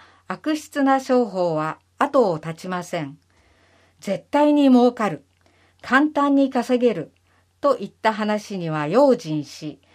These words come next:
少しでも怪しいと思ったら相談してください。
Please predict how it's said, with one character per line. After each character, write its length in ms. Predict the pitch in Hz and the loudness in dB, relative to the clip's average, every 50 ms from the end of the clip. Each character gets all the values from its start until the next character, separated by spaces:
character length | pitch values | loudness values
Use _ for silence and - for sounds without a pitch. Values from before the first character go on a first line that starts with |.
| _ _ _ _ | _ _ _ _
少 300 | - - - - 311 320 | -20 -12 -2 -2 -2 -2
し 140 | - - 254 | -2 -6 -4
で 120 | 220 208 | -4 -4
も 200 | 185 165 160 156 | -2 -4 -6 -4
怪 300 | - 175 196 220 254 269 | -2 0 2 2 2 0
し 100 | 269 - 294 277 | -2 -4 -6 -6
い 80 | 254 262 | -2 0
と 140 | 262 247 | 0 0
思 160 | 240 233 240 240 | 2 0 0 -2
っ 40 | 240 | -4
た 180 | - - 160 | -6 -10 -8
ら 200 | 151 151 143 - - | -8 -8 -10 -12 -14
相 280 | - - 202 220 247 269 | -16 -8 -2 0 0 2
談 240 | 262 254 254 247 233 | 2 0 -2 -2 -4
し 120 | - - | -6 -8
て 120 | 220 208 | -8 -8
く 100 | 202 - | -8 -6
だ 140 | 180 180 170 165 | -6 -6 -6 -6
さ 200 | - 160 151 143 | -8 -8 -8 -8
い。 140 | 139 160 | -10 -14